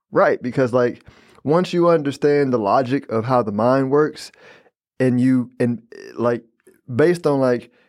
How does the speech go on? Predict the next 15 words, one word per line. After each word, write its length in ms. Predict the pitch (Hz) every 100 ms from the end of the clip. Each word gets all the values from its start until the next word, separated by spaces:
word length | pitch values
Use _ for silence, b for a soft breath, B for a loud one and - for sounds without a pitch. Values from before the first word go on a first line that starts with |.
| _
your 160 | 123 143
frequency 560 | - 156 156 147 151
and 80 | 135
your 140 | 131 135
emotional 500 | 127 139 135 127 113
state, 400 | 143 143 151 - b b b -
you're 260 | 110 139
gonna 220 | 139 127 -
act 240 | 139 131
a 40 |
certain 320 | 117 135 113 123
way. 180 | 135
So 120 | 113 113
the, 260 | 110 113 - 107 - 107
the, 80 | 113